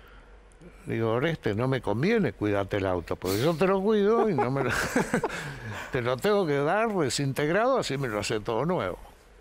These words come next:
Bueno, discutimos un rato. Pero es la suma de muchas cosas, o sea, no es manejar bien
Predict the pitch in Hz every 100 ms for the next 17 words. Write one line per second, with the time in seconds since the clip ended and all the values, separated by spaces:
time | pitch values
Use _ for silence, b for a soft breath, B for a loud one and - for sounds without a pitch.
0 | - - - 156 98 117 - 107 131 120
1 | 104 95 87 - B B B B B B
2 | B B B B - 135 170 196 160 -
3 | 196 170 135 139 160 117 - 98 82 -
4 | - 85 - 95 90 90 123 139 143 101
5 | 95 87 87 87 107 98 101 110 123 143
6 | 156